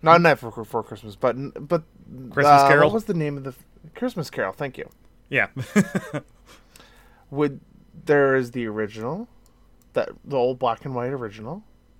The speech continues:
Speaker 1: There, the ones that I'm aware of anyway. The Disney version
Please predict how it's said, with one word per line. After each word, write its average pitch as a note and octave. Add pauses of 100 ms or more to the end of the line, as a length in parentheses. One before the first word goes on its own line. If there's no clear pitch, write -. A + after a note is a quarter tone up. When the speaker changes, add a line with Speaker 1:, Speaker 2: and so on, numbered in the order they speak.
(580)
Speaker 1:
There, A#2
the B2+
ones F3+
that F3+
I'm C3+
aware G#2
of F2+
anyway. B1+ (840)
The B2
Disney A2
version G#2